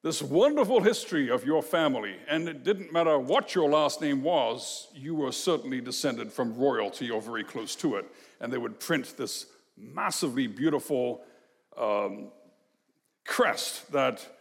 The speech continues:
was obviously carried by your ancestors as they sallied forth from their castle to go to battle. Everyone was a noble because everyone wants to be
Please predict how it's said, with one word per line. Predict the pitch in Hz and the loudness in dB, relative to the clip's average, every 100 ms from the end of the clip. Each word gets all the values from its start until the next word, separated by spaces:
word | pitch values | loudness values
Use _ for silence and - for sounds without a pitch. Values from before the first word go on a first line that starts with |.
| _ - | _ -6
was | 131 | 2
obviously | 170 156 147 - 143 | 2 2 0 0 -2
carried | 131 - 160 143 123 | -2 2 4 4 4
by | 135 | 2
your | 131 135 | 2 2
ancestors | 131 139 127 139 - - 117 | 2 2 2 -2 -4 -6 -6
as | 131 - | -6 -4
they | 127 117 - - | -4 -6 -12 -18
sallied | - - 170 143 135 120 | -8 -2 2 2 2 -2
forth | - 156 127 | -4 -4 -2
from | - 123 | -4 -2
their | 120 | -2
castle | 110 - 156 131 - 147 110 | -4 -2 0 0 0 -4 -4
to | 135 | -6
go | 120 120 113 - - _ _ - | -4 -4 -6 -8 -20 _ _ -10
to | 123 | -8
battle. | 101 120 - 120 - - - _ _ _ _ _ _ _ _ - | -2 -2 0 -6 -6 -16 -20 _ _ _ _ _ _ _ _ 4
Everyone | 247 214 214 185 185 170 165 151 120 - _ _ - | 4 6 2 4 6 4 2 -4 -10 -20 _ _ -4
was | 135 147 - - | 2 2 2 0
a | 143 | 2
noble | 139 143 165 135 131 - - - _ _ _ _ _ _ _ _ _ _ _ _ _ _ - | 4 6 6 4 0 -4 -8 -20 _ _ _ _ _ _ _ _ _ _ _ _ _ _ -8
because | 131 131 117 | 0 0 2
everyone | 131 131 117 117 107 110 | 2 2 0 0 -6 -8
wants | 107 95 | -8 -6
to | - | -4
be | 101 254 113 85 | -2 0 -2 -6